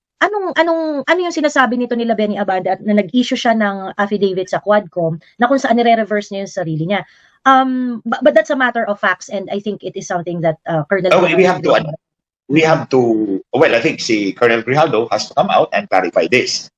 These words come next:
Speaker 2: On the other
Speaker 1: Mm-hmm.
Speaker 2: hand, kung, uh, meron din sila Dan at si, uh, Benny,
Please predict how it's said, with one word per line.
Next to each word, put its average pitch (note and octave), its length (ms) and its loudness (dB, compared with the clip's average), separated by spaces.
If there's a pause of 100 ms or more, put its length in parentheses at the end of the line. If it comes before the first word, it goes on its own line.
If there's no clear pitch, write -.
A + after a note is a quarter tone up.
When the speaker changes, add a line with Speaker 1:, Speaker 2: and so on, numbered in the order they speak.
(340)
Speaker 2:
On G#2 80 2
the A2+ 80 6
other C3 160 4
Speaker 1:
Mm-hmm. C3 240 2
Speaker 2:
hand, A#2+ 80 -6
kung, A2 240 0
uh, G2 240 0
meron A#2 320 0
din A2+ 80 -2
sila A2 320 4
Dan C#3 240 2
at G2+ 160 -4
si, G2+ 400 -4
uh, G2+ 80 0
Benny, D3 400 -2